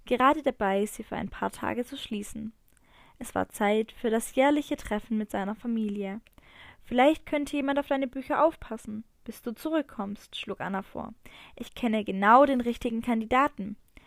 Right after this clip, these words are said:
„Wer ist das denn?“, fragte Olaf aufgeregt. „Du“, rief Anna. „Ich? Ich würde gerne helfen“, sagte Olaf zu Ottwart. Ottwart war nicht sofort einverstanden. Er warnte Olaf,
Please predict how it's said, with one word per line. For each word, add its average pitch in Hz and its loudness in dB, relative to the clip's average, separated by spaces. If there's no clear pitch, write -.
„Wer 330 0
ist 381 -2
das 415 0
denn?“, 233 0
fragte 214 -6
Olaf 214 -2
aufgeregt. 208 -8
„Du“, 320 2
rief 220 -4
Anna. 196 -6
„Ich? - 0
Ich - -10
würde 320 2
gerne 208 2
helfen“, 202 -6
sagte - -8
Olaf 196 -4
zu - -12
Ottwart. - -8
Ottwart 269 6
war 226 6
nicht 226 0
sofort - -6
einverstanden. - -6
Er 196 -2
warnte 233 4
Olaf, 202 -4